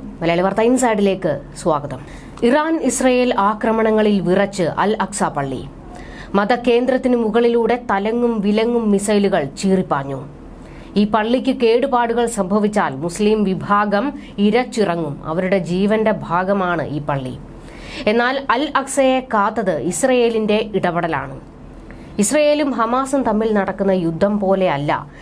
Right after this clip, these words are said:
ഇറാൻ യുദ്ധക്കളത്തിലേക്ക് വന്നപ്പോൾ. യുദ്ധത്തിന്റെ ഗതി തന്നെ മാറിയിരിക്കുകയാണ്. ഇറാന്റെ ആക്രമണത്തിന് തിരിച്ചടി കൊടുക്കാൻ സർവ്വസന്നാഹമൊരുക്കി ഇസ്രയേൽ നിൽക്കുന്നു. ഇതിനെ നേരിടാൻ ഇറാനും.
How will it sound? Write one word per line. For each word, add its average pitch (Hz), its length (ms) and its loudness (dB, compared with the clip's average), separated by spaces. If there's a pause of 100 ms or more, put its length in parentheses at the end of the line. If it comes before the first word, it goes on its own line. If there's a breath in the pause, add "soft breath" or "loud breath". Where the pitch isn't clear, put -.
(140 loud breath)
ഇറാൻ 226 360 2
യുദ്ധക്കളത്തിലേക്ക് 196 840 0
വന്നപ്പോൾ. 143 480 -2 (420 loud breath)
യുദ്ധത്തിന്റെ 220 520 2
ഗതി 196 400 2 (100)
തന്നെ 220 160 2
മാറിയിരിക്കുകയാണ്. 170 960 0 (580 loud breath)
ഇറാന്റെ 262 460 2
ആക്രമണത്തിന് 233 800 0
തിരിച്ചടി 233 360 0
കൊടുക്കാൻ 202 460 0
സർവ്വസന്നാഹമൊരുക്കി 208 1300 0
ഇസ്രയേൽ 175 640 0
നിൽക്കുന്നു. 147 440 -4 (320 loud breath)
ഇതിനെ 196 260 4
നേരിടാൻ 196 600 2
ഇറാനും. 160 520 -2